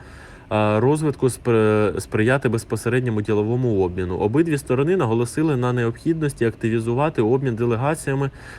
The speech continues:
та обмін інформацією, а також спонукати підприємства двох країн для розширення експортних пропозицій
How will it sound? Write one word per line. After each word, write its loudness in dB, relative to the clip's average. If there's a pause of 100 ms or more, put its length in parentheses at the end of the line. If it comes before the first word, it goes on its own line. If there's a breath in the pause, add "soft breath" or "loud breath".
(160 loud breath)
та 0
обмін 2
інформацією, -2 (340 loud breath)
а 0
також 0
спонукати 0
підприємства 0
двох -2
країн 0 (100)
для 0
розширення 0
експортних -4
пропозицій -2